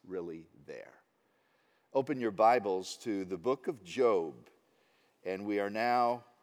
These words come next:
in Job chapter two. And I simply have to say this,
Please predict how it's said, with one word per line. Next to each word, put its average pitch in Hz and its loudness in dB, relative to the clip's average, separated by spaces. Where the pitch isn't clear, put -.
in 110 -10
Job 120 2
chapter 135 -2
two. 107 -6
And 98 -10
I 98 -10
simply 131 -6
have 127 -4
to 143 -8
say 156 0
this, 92 -6